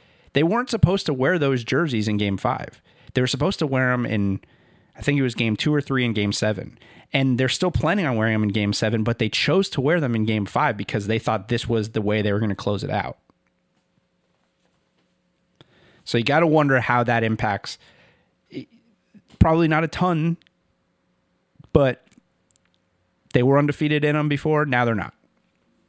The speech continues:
You gotta feel pretty good if you're the Heat.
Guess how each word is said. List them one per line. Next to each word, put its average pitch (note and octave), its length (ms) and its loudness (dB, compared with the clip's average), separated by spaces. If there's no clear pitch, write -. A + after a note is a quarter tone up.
You - 100 -20
gotta A2 180 0
feel A#2 160 -2
pretty G#2+ 200 -2
good G#2 120 0
if G2 100 -4
you're G2+ 120 0
the F#2 60 0
Heat. F2+ 200 -4